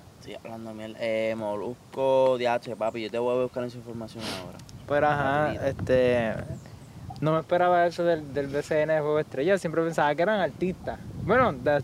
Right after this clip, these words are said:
Speaker 2: antes de María era como
Speaker 1: Bueno.
Speaker 2: que Juego de los Artistas.
Speaker 1: Bueno, pero es que son artistas, ¿no?
Speaker 2: Maybe,
Speaker 1: ¿Sabes?
Speaker 2: maybe era, qué sé yo, de Playmaker que salían, o sea, gente que habla de deporte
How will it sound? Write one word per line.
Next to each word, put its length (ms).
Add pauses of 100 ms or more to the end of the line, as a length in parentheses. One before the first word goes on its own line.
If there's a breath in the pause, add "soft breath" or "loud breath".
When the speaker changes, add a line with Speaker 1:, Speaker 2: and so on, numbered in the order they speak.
Speaker 2:
antes 320
de 80
María 400
era 160
como 140
Speaker 1:
Bueno. 200
Speaker 2:
que 220
Juego 200
de 100
los 100
Artistas. 420
Speaker 1:
Bueno, 180
pero 140
es 180
que 140
son 220
artistas, 480
¿no? 40
Speaker 2:
Maybe, 540
Speaker 1:
¿Sabes? 220
Speaker 2:
maybe 360
era, 360
qué 160
sé 160
yo, 240
de 180
Playmaker 640
que 80
salían, 520
o 40
sea, 220
gente 320
que 240
habla 340
de 80
deporte 1000